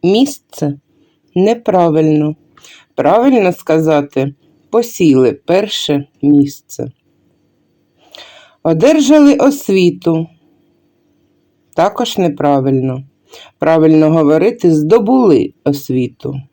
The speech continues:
На протязі року. Теж неправильна фраза. Правильно говорити "протягом року".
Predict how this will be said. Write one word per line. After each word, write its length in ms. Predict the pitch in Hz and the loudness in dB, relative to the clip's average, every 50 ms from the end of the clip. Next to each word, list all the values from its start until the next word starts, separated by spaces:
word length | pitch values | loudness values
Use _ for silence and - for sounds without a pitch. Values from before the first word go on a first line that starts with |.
| _ _ _ _ _ _ _ _ _ _ _ _ _ _ _ _ _ _ _ _ _ _ _ _ _ _ _ _ _ _ _ | _ _ _ _ _ _ _ _ _ _ _ _ _ _ _ _ _ _ _ _ _ _ _ _ _ _ _ _ _ _ _
На 200 | - 160 160 160 | -2 0 0 0
протязі 760 | - - - 175 190 226 254 - 262 262 240 175 175 220 233 226 | 0 0 2 2 2 2 2 0 0 0 0 0 2 2 4 4
року. 540 | 202 185 165 151 143 143 - - - - 139 135 131 - _ _ _ _ _ _ _ _ _ _ _ _ _ _ _ _ _ _ _ _ _ _ _ _ _ _ _ _ _ | 4 4 4 2 0 -2 -6 -14 -14 -10 -10 -10 -10 -12 _ _ _ _ _ _ _ _ _ _ _ _ _ _ _ _ _ _ _ _ _ _ _ _ _ _ _ _ _
Теж 320 | - 202 202 214 - - - | -2 0 0 0 0 0 0
неправильна 800 | 175 165 147 143 - 156 151 147 143 143 143 139 139 139 135 | 0 0 0 0 0 0 2 2 2 2 2 2 2 0 -2
фраза. 560 | 135 - - 135 131 131 127 - - - - - _ _ _ _ _ _ _ _ _ _ _ _ _ _ _ - - _ _ _ | -4 -6 -4 -2 -2 -2 -4 -6 -8 -12 -12 -12 _ _ _ _ _ _ _ _ _ _ _ _ _ _ _ -20 -20 _ _ _
Правильно 580 | - - 143 147 180 220 233 254 240 208 185 175 | -6 -2 0 0 2 2 2 2 2 2 2 2
говорити 680 | 165 175 170 156 160 156 151 147 143 143 - 143 143 - _ _ _ | 2 2 2 2 2 2 0 0 -2 -2 -6 -6 -6 -8 _ _ _
"протягом 840 | - 170 175 175 196 196 180 - - - 139 131 123 139 131 127 127 | -2 0 2 2 2 2 2 0 0 -2 -2 0 0 0 0 0 0
року". 500 | 131 135 123 117 117 _ _ - - 135 | 0 0 -2 -2 -4 _ _ -8 -8 -8